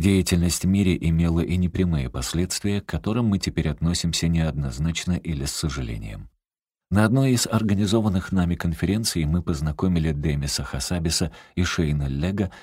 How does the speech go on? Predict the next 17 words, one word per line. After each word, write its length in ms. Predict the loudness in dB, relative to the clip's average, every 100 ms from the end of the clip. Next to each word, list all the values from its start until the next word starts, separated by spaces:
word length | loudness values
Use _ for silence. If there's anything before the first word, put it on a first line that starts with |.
| -4
основателей 640 | -2 2 4 4 2 2 2
компании, 680 | 0 -2 0 0 2 0
которая 380 | 0 -6 -6 -8
сейчас 400 | -6 -6 -6 -6
называется 600 | -6 -4 -2 -2 -4 -8 -10 -20 -2
Google 400 | 2 2 2 -2
DeepMind, 800 | -2 -4 -2 -2 -2 -2 -4 -6 -20 -16
с 100 | -8
первым 380 | 2 2 2 0
их 260 | 0 -4 -2
крупным 460 | -2 0 0 0
инвестором. 680 | 0 -2 -6 -8 -8 -12 -14 _ _ _ _ _ _ 0
А 240 | 4 4
Сэм 360 | 4 2 2 2
Альтман, 500 | 2 0 0 0 2
генеральный 560 | 2 4 4 2 2 0
директор 460 | 0 0 -2 -2